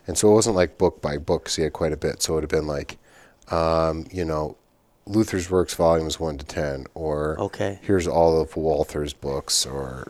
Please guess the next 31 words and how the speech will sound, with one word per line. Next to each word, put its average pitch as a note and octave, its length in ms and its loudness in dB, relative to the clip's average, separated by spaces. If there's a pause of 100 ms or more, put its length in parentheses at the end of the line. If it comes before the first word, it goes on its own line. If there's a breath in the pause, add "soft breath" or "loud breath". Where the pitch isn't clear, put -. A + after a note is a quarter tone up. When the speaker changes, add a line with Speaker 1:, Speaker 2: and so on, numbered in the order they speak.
(120)
Speaker 2:
Do - 80 -4
you B2+ 40 2
remember G#2+ 160 2
what G#2+ 120 2
your G2 100 -2
first - 260 -2
Speaker 1:
whatever. - 200 -4
Speaker 2:
pick - 60 -8
was? G#2+ 280 -4 (420 loud breath)
Speaker 1:
Uh, G2+ 320 4
I G#2+ 140 4
think G#2 260 0
it F#2+ 60 4
was E2 200 2
probably, E2 1300 0 (120)
um, - 580 -6 (1200 soft breath)
it F#2 80 -4
was F2 160 -4
probably F#2 500 2
either D#2+ 180 0
a D2+ 60 -4
piece - 260 -4
of D2 140 -8
work, D2+ 280 -4 (460)
piece - 200 -2
of D#2 100 -8
art, D#2 260 0
or D2+ 260 -2
it C#2+ 40 -2
was C#2+ 240 -6
Lu-, D2 160 -8